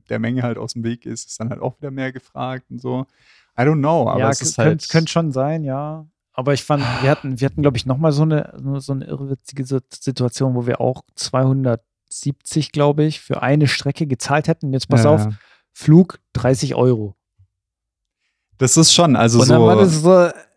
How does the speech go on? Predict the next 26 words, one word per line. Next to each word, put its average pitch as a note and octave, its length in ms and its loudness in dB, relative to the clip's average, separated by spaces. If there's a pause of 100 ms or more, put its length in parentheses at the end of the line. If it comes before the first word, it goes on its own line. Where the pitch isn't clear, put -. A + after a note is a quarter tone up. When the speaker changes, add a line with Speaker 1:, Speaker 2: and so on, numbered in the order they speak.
(160)
Speaker 2:
hey, F3+ 340 2 (320)
wie, C3 280 -8
wie D#3 180 -4
sollen G#3+ 240 4
wir F3 100 8
das D3 220 -2
Klima F#3 320 4
retten, D3 320 4
wenn C#3+ 140 4
wir C#3 80 4
solche D#3 260 4
Preise D3+ 380 4
haben? A#2+ 260 -2 (140)
Speaker 1:
Das B2 180 4
ist D#3 160 2
halt, C3+ 220 2
das A#2+ 100 2
ist C#3+ 160 0
halt B2 140 2
wirklich C3 240 -4
irgendwo A#2 260 0
auch A2 120 -2
das - 140 -8
Problem. A2 480 0
Ich G2 120 -10
glaub, - 360 -2